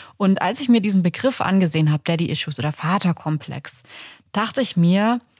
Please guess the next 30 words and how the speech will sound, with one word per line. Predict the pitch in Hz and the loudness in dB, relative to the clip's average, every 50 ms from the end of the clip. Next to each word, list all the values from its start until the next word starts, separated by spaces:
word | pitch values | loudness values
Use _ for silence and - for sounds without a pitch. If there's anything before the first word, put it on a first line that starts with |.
| _ _ _ _ _ _ _ _ _ _ _ _ _ _ _ _ _ _ _ _ _ _ _ _ | _ _ _ _ _ _ _ _ _ _ _ _ _ _ _ _ _ _ _ _ _ _ _ _
das | - 196 165 - - | 0 0 0 -2 -6
ist | - 247 - - - _ _ _ _ _ _ _ | -6 -6 -6 -6 -14 _ _ _ _ _ _ _
irgendwie | 233 247 269 269 277 254 - 233 240 247 - | 2 2 4 4 4 4 4 4 2 2 2
fehlgeleitet, | - - - 226 226 247 269 302 320 277 196 160 151 147 151 156 160 156 - 190 208 240 240 - 196 165 | -2 -4 0 2 4 4 4 2 2 2 2 2 2 2 2 2 0 0 0 0 0 0 -2 -4 -4 -2
wenn | 190 202 | 2 4
man | 240 254 254 220 | 4 4 4 2
sich | 196 202 - | 2 0 -2
überlegt, | - 170 170 165 147 151 160 185 233 285 - _ - - - - | -2 0 0 0 2 2 2 2 0 0 -2 _ -14 -8 -2 -2
dass | 175 170 - | -2 -2 -2
der | - 165 151 156 | -4 -4 -4 -4
Vaterkomplex | 147 - - 165 170 208 247 - 269 254 - - 226 196 - 208 220 220 - - | -6 -8 -6 -2 -2 -2 0 0 0 -2 2 0 0 0 0 -4 -4 -4 -4 -6
ja | 180 156 - | -6 -4 -4
eigentlich | - 156 175 185 - - | -2 -2 -2 -2 -4 -6
bedeutet, | - 151 - 160 165 180 196 - 233 240 240 - _ - _ _ _ | -8 -2 0 0 0 0 0 0 -2 -2 -2 -6 _ -20 _ _ _
das | - 170 - | -6 -4 -2
Kind | - 220 269 277 277 | 0 2 2 4 4
hat | 254 - - | 2 0 2
Komplexe | - 190 175 - 185 202 - - - 220 | 2 0 2 2 0 -4 -4 -2 2 2
mit | 196 185 170 | 2 4 2
dem | 180 170 | 0 -2
Vater. | 160 - 160 147 151 - 143 - 147 151 - _ - - - - - - - - | 0 0 0 -2 0 -2 -4 -6 -6 -8 -12 _ -16 -14 -14 -14 -14 -16 -10 -4
Und | - 202 196 196 185 - - _ _ _ | 0 2 2 2 2 0 -6 _ _ _
das | 170 - - 220 247 - - | -12 -2 0 0 0 0 2
finde | - 254 233 214 196 | 4 4 4 4 4
ich, | - - 285 285 - - - | 2 0 0 -2 -4 -6 -4
um | 196 185 | -4 -2
ehrlich | 107 - 269 - - - | -2 -2 -4 -4 -8 -12
zu | - - 175 | -6 -6 -4
sein, | 156 165 160 165 175 185 208 220 - - - - - - - _ | -2 0 0 2 2 2 2 0 -2 -8 -20 -20 -20 -20 -10 _
ähm, | - 190 190 190 190 190 196 196 190 190 196 | -2 2 4 6 6 6 6 6 4 2 0